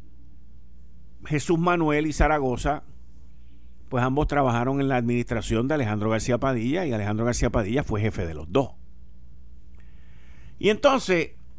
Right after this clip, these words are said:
hay este movimiento para que de alguna manera u otra,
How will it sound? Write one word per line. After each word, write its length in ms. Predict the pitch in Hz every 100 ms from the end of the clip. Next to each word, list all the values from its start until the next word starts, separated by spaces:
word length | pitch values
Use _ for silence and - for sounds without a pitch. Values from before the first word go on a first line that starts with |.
| - - -
hay 160 | 160 214
este 240 | 214 233
movimiento 720 | 220 220 208 170 147 160 147 - - - - - - - - - - - - - - -
para 140 | 127 127
que 80 |
de 80 | 147
alguna 280 | 151 160 185
manera 320 | 185 180 180
u 80 | 175
otra, 380 | 139 135 135